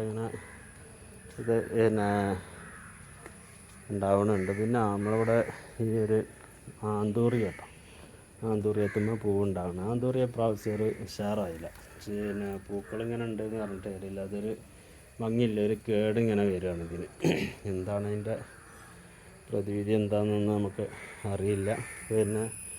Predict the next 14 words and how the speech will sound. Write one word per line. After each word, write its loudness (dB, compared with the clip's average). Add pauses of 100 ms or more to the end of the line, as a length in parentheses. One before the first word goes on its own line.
(380)
കുറേ 0
മരുന്നൊക്കെ 2 (100)
തെളിച്ച് 2
നോക്കിയിട്ട് -2
ഇപ്പോൾ -4
കുറച്ചൊക്കെ -2
ഒരു 2
ഉഷാറാവണുണ്ട്. 0 (280)
നമ്മൾ -6
ഇംഗ്ലീഷ് -4
മരുന്ന് -4 (720)
ഈ, 2 (440)
ഈ 0 (120)
കീടനാശിനിയൊക്കെ 0